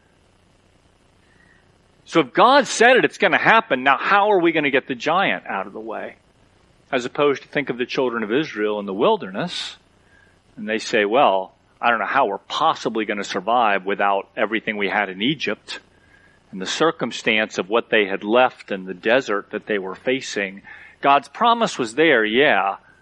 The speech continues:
but we need water. We need food. We need, this, this was what Israel did for forty years. So for, for us, I don't know if it's something internally you're facing, if it's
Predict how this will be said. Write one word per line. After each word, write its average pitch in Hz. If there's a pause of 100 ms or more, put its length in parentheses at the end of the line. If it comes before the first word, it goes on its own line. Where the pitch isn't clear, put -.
(520)
but 120 (140)
we 110
need 98
water. 104 (180)
We 98
need 110
food. - (340)
We 92
need, 143 (220)
this, 110
this 123
was 131
what 123
Israel 127
did 107
for -
forty 101
years. 101 (380)
So -
for, 151 (220)
for 147
us, - (1300)
I 135
don't 156
know 170
if -
it's -
something 147
internally 151
you're 160
facing, 170 (1400)
if -
it's -